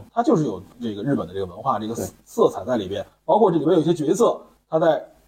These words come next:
Speaker 1: 日本那个经历一段，在这个书里边也有，他们也经历过。
Speaker 2: 名字就是从日本回来的。
Speaker 1: 对，对，对。所以，呃，包括像上海人，他们有很多的这个人，无论说是咱们的那时候民国时代，到后来的这个解放之后啊，
Speaker 2: 当年
Speaker 1: 就很多人跟日本之间是有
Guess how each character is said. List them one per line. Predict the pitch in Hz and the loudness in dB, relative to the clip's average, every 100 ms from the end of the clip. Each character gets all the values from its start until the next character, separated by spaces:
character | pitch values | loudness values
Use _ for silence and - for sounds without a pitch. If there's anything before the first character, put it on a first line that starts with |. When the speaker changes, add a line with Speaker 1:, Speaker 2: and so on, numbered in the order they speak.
| _ | _
Speaker 1:
日 | 226 190 | 0 2
本 | 113 | 0
那 | 113 | -2
个 | 120 | -4
经 | 170 | 0
历 | 175 | 0
一 | 143 | 0
段， | 151 123 | 0 2
在 | 214 | 2
这 | 190 | 2
个 | |
书 | 165 294 | 2 2
里 | - | 2
边 | 110 | 0
也 | 110 | -2
有， | 82 | -4
他 | - | -6
们 | 113 | -6
也 | 92 | -6
经 | 120 127 | -10 -6
历 | 110 | -4
过。 | 92 - | -4 -6
Speaker 2:
名 | 120 143 | -4 -2
字 | 202 | 0
就 | 190 | 0
是 | 143 | 0
从 | - 123 | -2 -2
日 | 147 | -2
本 | 90 | -2
回 | - | -6
来 | 82 | -10
的。 | 107 98 | -10 2
Speaker 1:
对， | 151 | 4
对， | 147 | 4
对。 | 139 - - | 0 -4 -4
所 | 233 285 | 2 4
以， | 196 - - | 2 -2 -6
呃， | 180 180 | -4 -4
包 | - 277 | 0 2
括 | 302 | 4
像 | 247 254 | 2 0
上 | 269 160 | 2 2
海 | 110 | 0
人， | 101 104 - _ | -6 -12 -16 _
他 | - | -6
们 | 180 | 0
有 | 180 | 2
很 | 185 110 95 | 0 -4 0
多 | 151 | 2
的 | 185 | 2
这 | 131 113 | 0 -2
个 | 98 | -4
人， | 95 92 78 _ | -6 -8 -16 _
无 | 117 143 | -4 2
论 | 226 | 4
说 | 175 202 | 4 0
是 | 175 143 | 2 2
咱 | 110 110 | 0 -2
们 | 160 | 0
的 | |
那 | 156 139 | 0 0
时 | |
候 | 147 | 0
民 | 147 208 | 0 -2
国 | 143 | -4
时 | 139 113 | -6 -6
代， | - - | -6 -6
到 | 123 | -6
后 | - 127 | -2 0
来 | 110 | 0
的 | 131 | -2
这 | 117 | -4
个 | 101 | -6
解 | 98 | -8
放 | 113 117 | -6 -6
之 | 120 | -4
后 | 147 160 | 0 2
啊， | - - - | 0 -4 -8
Speaker 2:
当 | - 190 | -8 -6
年 | |
Speaker 1:
就 | 147 | -4
很 | 131 | 2
多 | 220 | 2
人 | 220 | 4
跟 | 202 | 4
日 | 202 | 2
本 | 131 104 | 0 -2
之 | 113 | -4
间 | 123 | -2
是 | 120 | -2
有 | 104 85 | -4 -6